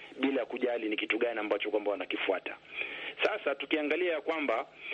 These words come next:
katika hawa wanane hawa walio-, waliopiga kura na Democratic Party ili kumwezesha, uh, Kevin McCarthy ang'atuke katika kiti cha uspika,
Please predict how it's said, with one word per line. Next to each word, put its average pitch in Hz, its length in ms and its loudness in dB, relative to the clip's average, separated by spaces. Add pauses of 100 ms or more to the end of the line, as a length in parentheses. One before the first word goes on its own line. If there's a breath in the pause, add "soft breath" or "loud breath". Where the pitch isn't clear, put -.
(160 loud breath)
katika - 320 2
hawa 156 280 4
wanane 139 520 2
hawa 98 240 4
walio-, 107 640 2
waliopiga 110 580 2
kura 131 300 0
na 104 420 2 (100)
Democratic 113 640 0
Party 127 400 -2 (400 loud breath)
ili 123 220 2
kumwezesha, 110 920 0 (420 loud breath)
uh, 101 560 4
Kevin 127 280 2
McCarthy 117 480 2
ang'atuke 107 560 0
katika - 320 0
kiti - 240 -2
cha - 140 2
uspika, - 520 0